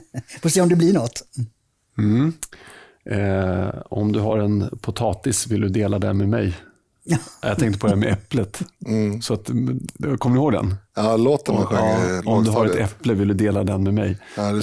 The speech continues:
Speaker 2: dela
Speaker 3: sugen,
Speaker 2: med mig?
Speaker 3: är du sugen på potatis nu?
Speaker 2: Ja, men jag tänkte det.
Speaker 3: <laughs>
Speaker 2: Att,
Speaker 3: Ska du
Speaker 2: eh,
Speaker 3: göra
Speaker 2: om,
Speaker 3: en
Speaker 2: om, om
Speaker 3: potat-
Speaker 2: du, om du, om Dick nu
Speaker 3: Mm.
Speaker 2: ha-, får en massa potatis här,
Speaker 3: Mm.
Speaker 2: som regnar manna från himlen, då måste ju han dela med sig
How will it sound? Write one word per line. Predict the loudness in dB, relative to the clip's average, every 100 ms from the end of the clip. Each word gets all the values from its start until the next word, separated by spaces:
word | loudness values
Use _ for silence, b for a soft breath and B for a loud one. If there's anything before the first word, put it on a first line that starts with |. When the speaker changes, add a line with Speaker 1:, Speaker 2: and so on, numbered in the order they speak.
| 2
Speaker 2:
dela |
Speaker 3:
sugen, | 2 2 0
Speaker 2:
med | 0
mig? | 0
Speaker 3:
är |
du | 0
sugen | 0 0 -2
på | -2 -4
potatis | -2 -4 -4 -6 -12
nu? | -6 -4 2
Speaker 2:
Ja, | 2
men | 4
jag | 2 2
tänkte | 2 2
det. | 0
Speaker 3:
<laughs> | 0 -2
Speaker 2:
Att, | -4 -4 -2 0
Speaker 3:
Ska | 2
du |
Speaker 2:
eh, | 4
Speaker 3:
göra | 6 4 4
Speaker 2:
om, |
Speaker 3:
en | 4
Speaker 2:
om, |
om | 4
Speaker 3:
potat- | 4
Speaker 2:
du, | 4
om | 4 4
du, | 4
om | 4 4
Dick | 2 2 2
nu | 2 2
Speaker 3:
Mm. | 0 -4
Speaker 2:
ha-, | -4 -2
får | 0 2
en | 2
massa | 0 -2
potatis | -2 -2 0 0 0
här, | 0 0 0
Speaker 3:
Mm. | 0 0
Speaker 2:
som | 0 0 0 0
regnar | 0 2 2
manna | 2 0 0
från | 0 0
himlen, | 2 0 -2 -4
då | -2
måste | 0 0 -2
ju |
han | 0
dela | 0 2
med | 2 2 2
sig | 0 0 -2